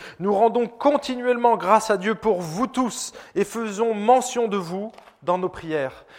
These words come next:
Nous nous souvenons sans cesse devant Dieu notre Père de l'œuvre de votre foi, du travail de votre amour et de la fermeté de votre espérance en notre Seigneur Jésus-Christ.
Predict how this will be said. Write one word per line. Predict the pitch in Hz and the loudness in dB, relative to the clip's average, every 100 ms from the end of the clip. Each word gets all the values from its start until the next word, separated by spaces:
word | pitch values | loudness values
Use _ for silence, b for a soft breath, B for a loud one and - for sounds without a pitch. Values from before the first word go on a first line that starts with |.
| B B | B B
Nous | 220 | -2
nous | 254 | -2
souvenons | 233 269 240 254 240 | -2 -2 -2 0 -2
sans | - 277 | 0 0
cesse | 262 - 247 202 | 0 -4 -4 -4
devant | 180 220 220 | -4 0 0
Dieu | 170 185 | 0 -2
notre | 233 214 214 | -2 -2 -2
Père | 202 214 214 170 | 0 0 0 -2
de | 175 | -4
l'œuvre | 170 180 226 240 175 | -2 0 2 2 -2
de | 175 | -2
votre | 180 180 - | 0 -2 -4
foi, | 170 170 151 B B | -6 0 0 B B
du | 143 180 | -12 -10
travail | - - 262 247 262 262 | -4 4 6 6 4 2
de | 220 | 0
votre | 214 208 - | -2 -2 0
amour | 190 160 151 B B | 0 0 -4 B B
et | 170 | 2
de | 185 | 6
la | 185 | 6
fermeté | - - 285 240 247 240 233 | 4 0 0 2 2 0 -2
de | 226 | 0
votre | 196 190 | 0 -2
espérance | 190 - 175 160 160 165 - - _ _ | -6 -8 -6 -2 -2 -4 -12 -20 _ _
en | 151 | -12
notre | 151 147 143 | -12 -12 -14
Seigneur | - 127 123 | -12 -12 -12
Jésus-Christ. | 104 113 110 - 117 - - | -12 -12 -14 -18 -20 -20 -20